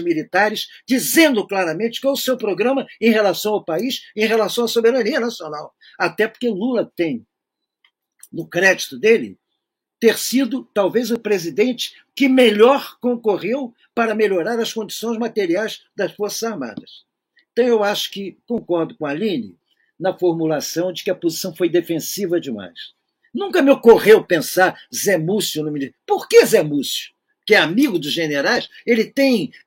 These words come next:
ele nunca vi Zé Múcio em relações internacionais? Eu nunca vi Zé Múcio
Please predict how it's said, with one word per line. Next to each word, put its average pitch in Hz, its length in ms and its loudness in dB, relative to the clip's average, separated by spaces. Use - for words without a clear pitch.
ele 370 180 -2
nunca 466 340 2
vi 262 200 2
Zé 202 180 4
Múcio 208 300 -2
em 202 40 -2
relações 196 440 0
internacionais? 165 920 -6
Eu 349 100 -8
nunca 415 220 0
vi 302 140 2
Zé 208 200 4
Múcio 214 400 -4